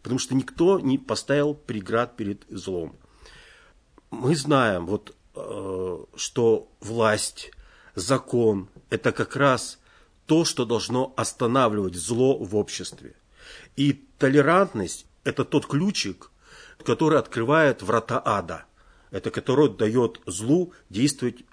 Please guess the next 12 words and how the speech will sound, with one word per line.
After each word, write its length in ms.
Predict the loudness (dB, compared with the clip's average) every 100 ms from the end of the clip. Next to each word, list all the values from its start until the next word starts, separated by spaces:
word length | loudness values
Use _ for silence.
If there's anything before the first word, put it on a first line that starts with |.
| _ -8
э, 560 | -6 -6 -6 -8 -12 -16 -20 -20 -20 -20 _ _
ну, 260 | -8 -6 -6
в 60 | 0
нашем 360 | 0 0 2
обществе. 580 | 2 2 -4 -10 -12 -18 -18 _ _
Это, 200 | -12 -12 -6
ну, 260 | -4 -4 -4
толерантность — 580 | -4 0 0 -2 -6 -8
это 140 | -10
страшно, 400 | -4 -2 -2 -4
это 120 | -8
опасно. 380 | -4 -4 -4 -12